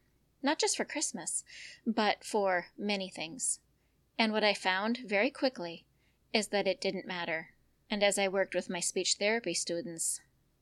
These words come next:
I very quickly realized how we need to have the goal that we want set. And if it's a small goal, and if it's clear,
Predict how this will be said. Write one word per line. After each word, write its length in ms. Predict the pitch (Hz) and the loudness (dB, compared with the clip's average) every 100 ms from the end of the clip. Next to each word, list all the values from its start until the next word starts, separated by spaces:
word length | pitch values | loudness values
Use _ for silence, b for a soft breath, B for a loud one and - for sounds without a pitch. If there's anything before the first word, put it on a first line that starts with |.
| - | -2
I 100 | 208 | 0
very 260 | 208 196 | 2 0
quickly 440 | 190 208 - 190 180 | 0 -2 -2 -4 -2
realized 580 | 185 185 180 175 - | -2 0 0 -2 -4
how 300 | - 190 185 - B B B B | -2 2 2 0 B B B B
we 120 | 226 | 4
need 180 | 262 415 | 4 4
to 80 | 294 | 0
have 300 | 226 208 175 | 0 0 0
the 80 | 190 | -4
goal 440 | 175 190 185 190 | -2 4 6 6
that 160 | 233 - | 4 0
we 100 | 185 | -4
want 500 | 190 175 226 349 - _ _ _ _ - | -2 0 0 0 -6 _ _ _ _ -10
set. 540 | - 254 202 - - _ _ _ _ _ - B B B B | -2 2 2 2 -10 _ _ _ _ _ -20 B B B B
And 220 | 214 214 - | 4 4 2
if 260 | - 254 262 | 4 4 4
it's 260 | 214 - 226 | 0 0 -4
a 60 | |
small 540 | 202 - 208 208 240 233 | -2 -2 -2 0 0 2
goal, 400 | 175 160 160 - _ - | 2 2 0 -4 _ 2
and 200 | 226 202 | 2 4
if 240 | 240 240 | 2 4
it's 200 | 254 - | 2 0
clear, 720 | - - 339 330 220 175 196 | -10 -4 2 8 8 8 4